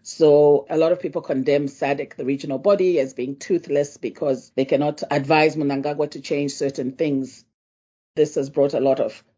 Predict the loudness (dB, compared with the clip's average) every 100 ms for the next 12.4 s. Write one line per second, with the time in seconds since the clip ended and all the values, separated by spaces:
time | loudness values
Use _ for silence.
0 | _ 0 0 -4 -4 -4 -2 -2 -4 -8
1 | -12 -4 -4 -2 -8 -12 -20 -20 -20 _
2 | -2 4 4 4 2 2 0 -2 -2 0
3 | 2 2 2 0 -2 -6 _ 0 0 0
4 | -4 -8 -2 -2 -2 -4 -2 -4 -4 -6
5 | -8 -6 -6 -4 -4 -4 -8 _ _ _
6 | _ _ 0 0 0 -4 -6 -6 -6 -4
7 | -2 -4 -8 -10 -8 -8 -8 -6 0 0
8 | 0 -4 -8 -18 -20 -20 -20 -6 -4 -4
9 | -8 -8 -6 -8 -6 -4 -2 -2 -2 -2
10 | -2 0 0 2 0 0 -2 0 2 2
11 | 0 -2 0 0 -2 -2 0 0 2 4
12 | 4 0 -2